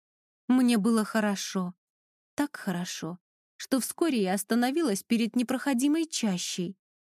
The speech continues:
и впервые за эти пятнадцать-двадцать минут оглянулась. Позади стоял темнеющий лес. Я поспешила назад — однако, пройдя метров пятьсот,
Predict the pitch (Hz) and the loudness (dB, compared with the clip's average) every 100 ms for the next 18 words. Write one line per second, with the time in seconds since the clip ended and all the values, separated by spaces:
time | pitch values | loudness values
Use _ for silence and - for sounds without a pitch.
0 | _ _ 247 220 - 320 320 320 226 190 | _ _ -2 0 2 2 4 4 4 4
1 | 226 214 190 202 269 247 247 220 190 202 | 4 2 2 0 0 0 2 0 0 0
2 | 185 220 247 208 - 190 233 254 311 392 | 2 2 2 0 -2 0 2 4 4 2
3 | - _ _ - 277 233 240 214 185 175 | -2 _ _ 0 4 6 6 4 2 -2
4 | 180 - - _ _ _ _ _ _ - | -6 -8 -14 _ _ _ _ _ _ 0
5 | 240 208 202 285 - 202 185 170 180 - | 2 2 4 2 0 0 0 0 -2 2
6 | 233 220 208 202 - 233 220 180 - - | 4 4 2 0 -2 -2 0 -2 -6 -10
7 | - _ _ _ _ _ _ _ _ 220 | -12 _ _ _ _ _ _ _ _ 0
8 | 190 196 - 226 - 202 190 214 240 214 | 0 -2 -2 -4 0 0 2 2 0 -2
9 | 175 - _ _ _ _ 220 196 233 226 | -4 -6 _ _ _ _ 2 4 4 2
10 | 208 247 269 214 202 208 196 196 196 - | 2 4 4 4 4 4 2 0 0 0
11 | 233 - 370 381 | -2 2 2 2